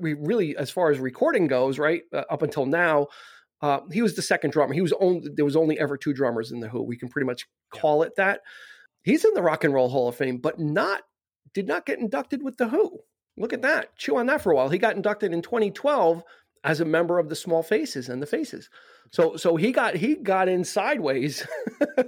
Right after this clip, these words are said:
Speaker 1: you know, not, not with the, it was work with the Who, but the stuff that he had done in, you know, in the sixties, uh, you know, with, uh, with the, with the Faces slash Small Faces. Um,
Speaker 2: Yeah.
Speaker 1: so that's kinda neat that at least he got, you know,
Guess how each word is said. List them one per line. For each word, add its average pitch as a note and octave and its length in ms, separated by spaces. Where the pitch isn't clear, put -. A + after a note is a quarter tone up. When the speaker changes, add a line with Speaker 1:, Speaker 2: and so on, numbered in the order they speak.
Speaker 1:
you G3+ 100
know, F3 220
not, A3 160
not C#4 280
with A3+ 160
the, D3+ 140
it F#3 80
was E3 180
work E3+ 220
with D3+ 140
the C3+ 80
Who, E3 140
but E3 160
the F3 100
stuff A3 260
that G#3 120
he G3 60
had F3 120
done F3+ 220
in, E3 140
you F3+ 60
know, D#3 120
in E3 80
the D#3 80
sixties, C3+ 580
uh, C3+ 240
you D3+ 100
know, C3+ 120
with, C3+ 320
uh, C3+ 320
with C#3 240
the, - 120
with C#3 160
the C3 60
Faces - 640
slash - 560
Small D3+ 300
Faces. - 440
Um, C3 320
Speaker 2:
Yeah. C3 80
Speaker 1:
so D3 180
that's B3+ 200
kinda E3 240
neat C3+ 240
that C3 140
at C3+ 80
least D3 220
he D#3 120
got, C3+ 300
you D3 80
know, A#2 300